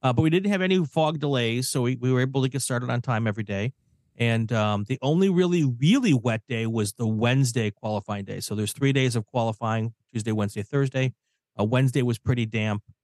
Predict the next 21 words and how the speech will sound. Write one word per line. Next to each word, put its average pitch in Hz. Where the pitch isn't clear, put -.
And, 107
uh, 104
Tuesday 123
and 104
Thursday, 135
Thursday 160
was 104
spectacular. 101
It 98
may 123
have 117
been 110
the 107
most 101
beautiful 107
day 104
to 98
go 98
racing. 95
It 95
was 92